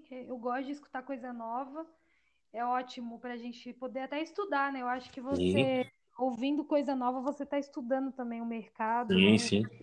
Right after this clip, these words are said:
Speaker 1: Tão
Speaker 2: E
Speaker 1: falando.
Speaker 2: escuta, e escuta Léo e Rafael, viu? Porque Léo e Rafael é... são as modas aí brutas que tô indo pra essa vertente aí. <laughs>
Speaker 1: Qual?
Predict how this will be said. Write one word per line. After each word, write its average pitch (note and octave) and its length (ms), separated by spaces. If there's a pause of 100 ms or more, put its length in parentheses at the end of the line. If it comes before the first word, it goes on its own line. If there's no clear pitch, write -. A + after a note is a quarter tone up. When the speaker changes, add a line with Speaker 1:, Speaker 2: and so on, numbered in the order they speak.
(300)
Speaker 1:
Tão B3+ 100
Speaker 2:
E - 120
Speaker 1:
falando. A2 180
Speaker 2:
escuta, C#3+ 420
e C3 80
escuta B2+ 420
Léo D#3+ 160
e D#3+ 80
Rafael, F3 520
viu? G#3 160
Porque - 160
Léo G#2 100
e A#2 40
Rafael A2+ 320
é... C#3 200 (460)
são A#2 220
as B2 140
modas A#2+ 480
aí A#2 280
brutas A#2+ 560
que C#3 460 (400)
tô A2 100
indo A2+ 140
pra A#2+ 120
essa C3+ 140
vertente C3+ 520
aí. B2+ 140 (280)
<laughs> - 1200
Speaker 1:
Qual? B3 560